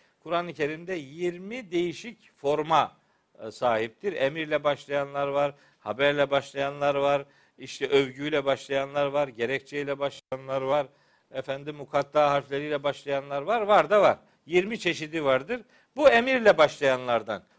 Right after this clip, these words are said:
kul diye başlayanlar olduğu gibi işte sebbih diye başlayanlar da var. Yeminle başlayanlar var işte. Ve semai ve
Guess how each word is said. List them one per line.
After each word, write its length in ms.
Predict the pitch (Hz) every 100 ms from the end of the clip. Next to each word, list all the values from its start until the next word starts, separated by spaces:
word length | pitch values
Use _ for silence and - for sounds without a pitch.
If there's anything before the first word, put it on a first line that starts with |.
| _
kul 320 | - 254 170 127
diye 220 | 135 127
başlayanlar 540 | 131 - 135 135 135
olduğu 340 | 139 135 175 170
gibi 240 | 151 196
işte 300 | - 202 208 - _
sebbih 640 | - 233 240 139 143 -
diye 200 | 139 131
başlayanlar 640 | 143 135 135 123 123 151 165
da 60 |
var. 180 | 143 85 - _ _ _
Yeminle 560 | 143 190 226 208 226 214
başlayanlar 600 | 196 - 180 180 180 165
var 140 | 113
işte. 240 | - 104
Ve 80 | 131
semai 960 | 143 - 151 147 151 147 139 143 151 147 _
ve 80 | _